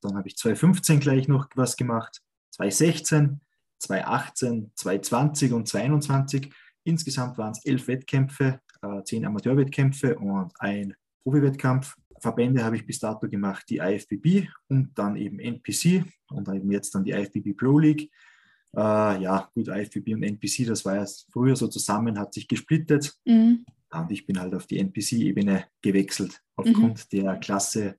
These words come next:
Speaker 1: Classic Physik, die was halt für mich maßgeschneidert ist.
Speaker 2: Ja. Ja, da gibt's ja nochmal Unterschiede, glaub ich, zwischen I F B B und N P C, worauf die Wert legen.
Speaker 1: Genau. Posing und auch die Gewichtslimits und im Endeffekt bei der I F B B dürfte ich auf meine Größe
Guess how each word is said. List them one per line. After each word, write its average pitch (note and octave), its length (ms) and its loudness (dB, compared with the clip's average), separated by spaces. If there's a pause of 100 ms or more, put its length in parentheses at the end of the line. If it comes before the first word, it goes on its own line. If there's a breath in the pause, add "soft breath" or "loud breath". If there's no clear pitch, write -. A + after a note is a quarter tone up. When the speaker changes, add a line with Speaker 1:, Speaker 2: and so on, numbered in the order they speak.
(160)
Speaker 1:
Classic - 320 -6
Physik, - 500 -8 (220)
die G#2+ 100 -2
was G2 220 -4
halt F#2+ 140 -6
für - 80 -8
mich G#2 240 -6
maßgeschneidert - 600 -6
ist. - 240 -18 (220)
Speaker 2:
Ja. G#3+ 300 2 (800 loud breath)
Ja, G3+ 80 -2
da G#3+ 60 2
gibt's G#3+ 260 -2
ja A3 80 4
nochmal A3 480 4
Unterschiede, A3 640 0
glaub F#3+ 240 -4
ich, G#3 120 -8
zwischen - 360 -8
I F#3+ 160 -2
F G3+ 180 -6
B G#3 120 -4
B A3 280 2
und G3 140 -2
N G3+ 180 -2
P G#3 140 -6
C, G#3+ 280 -2
worauf G3 480 -6
die G3+ 480 2
Wert G3 300 2
legen. F#3 320 -2
Speaker 1:
Genau. F#3 320 -4 (920)
Posing B2 580 2
und C3 220 2
auch A#2 180 2
die A#2+ 140 -6
Gewichtslimits C3+ 880 2
und A#2 180 0
im A2 120 -2
Endeffekt A2 500 -4
bei G#2+ 120 -2
der A2+ 240 0
I A2 120 -2
F A#2 100 -6
B - 120 -8
B C3+ 200 0
dürfte B2+ 380 -2
ich A2+ 120 -2
auf G#2 120 -4
meine A2 240 -4
Größe C3 580 0